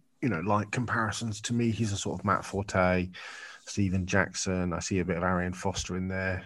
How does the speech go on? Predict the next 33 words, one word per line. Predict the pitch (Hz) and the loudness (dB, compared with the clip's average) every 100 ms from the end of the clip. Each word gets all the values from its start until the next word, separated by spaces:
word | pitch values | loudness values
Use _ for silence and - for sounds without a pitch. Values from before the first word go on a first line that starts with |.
| - _ | -12 _
Um, | 90 90 87 85 82 76 - - | -2 -2 -2 -4 -6 -8 -12 -6
you | 98 | -4
know, | 87 | -4
he's | 90 | -4
got | 78 - | -8 -2
great | 92 - | -2 -2
feet | - 98 92 90 - - | -2 0 0 -2 -6 -12
i-, | 90 - - - | -10 -10 -12 -8
in | 95 92 | -4 -4
small | - - 92 92 | -2 0 2 2
areas. | 92 90 90 87 90 92 - - - - - - - _ - | 2 2 2 0 -2 -6 -14 -20 -20 -18 -20 -20 -20 _ -4
Um, | 85 73 90 | -4 -4 -6
he's | 95 | -6
big, | - 101 98 90 | 2 6 6 2
he's | - | -6
physical. | - 101 87 90 95 90 82 | -4 -2 0 0 2 2 0
I | |
think | - 95 | -4 -6
he's | 92 | -8
deceptively | - - - - 92 101 98 - | -6 -4 -4 -4 -8 -6 -8 -10
fast | - 98 95 95 - - | -2 0 2 0 -2 -4
and | 95 | -2
elusive. | 92 101 101 - 104 104 - - - | 0 0 -2 0 0 -2 -8 -14 -6
Um, | 95 95 95 95 98 92 - - | -2 0 0 -2 -4 -6 -12 -2
he's | 104 104 | 0 2
got | 98 - 98 - - | 0 -2 -10 -6 -2
outstanding, | 95 - 101 95 92 | -2 0 0 0 0
I | 87 | 2
mean, | 104 | 4
he | |
only | 110 95 | 4 4
ever | 87 | 0
dropped | 90 104 - - | 0 0 0 -8